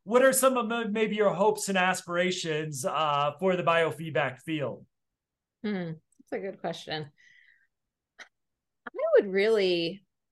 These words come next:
Speaker 2: like to see it just so much more normalized. Like, it is just, like, an obvious technique that you would use. Like, it,
Speaker 1: Yeah.
Speaker 2: right now, it's more of a luxury or something that you have to really seek out and find.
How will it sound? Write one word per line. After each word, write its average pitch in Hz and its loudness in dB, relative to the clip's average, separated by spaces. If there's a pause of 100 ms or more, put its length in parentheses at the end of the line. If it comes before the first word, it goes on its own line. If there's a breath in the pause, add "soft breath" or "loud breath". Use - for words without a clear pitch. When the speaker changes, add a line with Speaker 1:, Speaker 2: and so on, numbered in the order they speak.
(1160)
Speaker 2:
like 220 -2
to 277 -4
see 220 0
it 160 0
just 185 -4
so 190 0
much 202 -4
more 165 -2
normalized. 156 -6
Like, 180 4 (540 soft breath)
it 226 10
is 254 2
just, 202 2
like, 175 2 (140)
an 185 -4 (200)
obvious 233 4
technique 180 -4
that 185 0
you 185 -2
would 175 0
use. 143 -8
Like, 214 4
it, 240 8
Speaker 1:
Yeah. 220 -10
Speaker 2:
right 277 4
now, 240 4
it's 220 -4
more 190 2
of 180 0
a 202 2
luxury 190 0
or 190 6
something 208 -2
that 190 -2
you 185 0
have 190 -4
to 208 -2
really 185 2
seek 180 -8
out 160 -2
and 147 -10
find. 143 -10